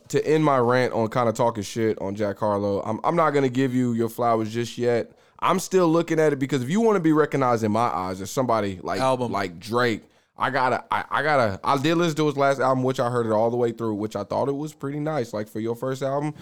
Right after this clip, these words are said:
Speaker 1: I think you doing the damn thing. So I think he's on the right path, but I'm not ready to go he's top five in the game right now. I think Kanye was a little dick sucky on that.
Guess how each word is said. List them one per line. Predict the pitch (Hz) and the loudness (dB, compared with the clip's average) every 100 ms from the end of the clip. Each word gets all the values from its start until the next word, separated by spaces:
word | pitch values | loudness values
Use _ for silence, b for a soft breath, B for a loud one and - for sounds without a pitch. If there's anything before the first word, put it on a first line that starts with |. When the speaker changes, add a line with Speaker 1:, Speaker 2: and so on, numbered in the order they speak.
| B | B
Speaker 1:
I | - 110 | -6 -4
think | 139 123 | -2 -2
you | 127 | -2
doing | 135 135 113 | 0 0 0
the | 123 | -2
damn | 120 | -2
thing. | 135 120 | 0 -2
So | 104 135 | 0 0
I | |
think | 175 196 | 2 -2
he's | 190 156 | -2 0
on | 151 | 0
the | 139 | 2
right | 143 135 | 0 2
path, | 156 143 135 - - | 0 0 -2 -8 -4
but | 127 | 0
I'm | 170 | 2
not | 185 156 | 4 4
ready | 151 143 | 6 4
to | 117 | 4
go | 113 117 | 2 2
he's | 113 107 | 2 -2
top | 127 110 | -2 0
five | 117 110 101 | 0 0 -2
in | |
the | 98 | -4
game | 104 104 | -4 -4
right | 95 98 | -4 -4
now. | 98 | -4
I | 101 | -4
think | - 139 | -2 -2
Kanye | 147 131 120 | 0 0 2
was | 110 110 | 0 0
a | |
little | 104 117 | 0 0
dick | 101 113 - | 0 -2 -2
sucky | 107 98 92 | -4 -4 -6
on | 90 | -6
that. | 101 90 - | -6 -8 -12